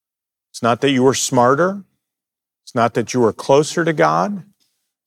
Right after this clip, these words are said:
Not that you are more valuable than some other person. It is not you which makes the difference. It is God who makes the difference. And at no point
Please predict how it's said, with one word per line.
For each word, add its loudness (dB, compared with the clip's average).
Not 0
that -2
you 2
are 4
more 2
valuable 0
than -4
some 0
other 2
person. -4
It 2
is 2
not 2
you 0
which -4
makes -2
the -2
difference. -4
It 2
is -4
God -6
who -4
makes -8
the -12
difference. -18
And 2
at 0
no 2
point 0